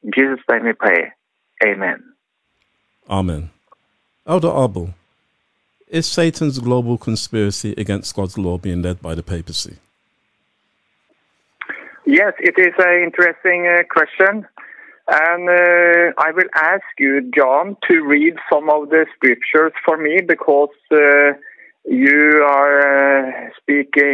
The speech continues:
Speaker 1: English very well, and, uh, therefore I will use you <laughs> a little. <laughs>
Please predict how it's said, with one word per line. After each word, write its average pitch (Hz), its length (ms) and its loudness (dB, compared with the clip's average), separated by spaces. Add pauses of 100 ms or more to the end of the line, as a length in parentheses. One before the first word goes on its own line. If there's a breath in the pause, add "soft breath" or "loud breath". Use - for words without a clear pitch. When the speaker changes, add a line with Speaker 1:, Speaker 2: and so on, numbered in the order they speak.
Speaker 1:
English 143 320 0
very 135 240 2
well, 156 400 2
and, 139 580 0
uh, 135 180 2 (580 soft breath)
therefore 139 600 2 (200)
I 131 160 0
will 127 200 -4
use 135 320 -4
you 131 120 2
<laughs> 202 380 -2
a 160 40 2
little. 165 360 0 (200)
<laughs> 143 300 -4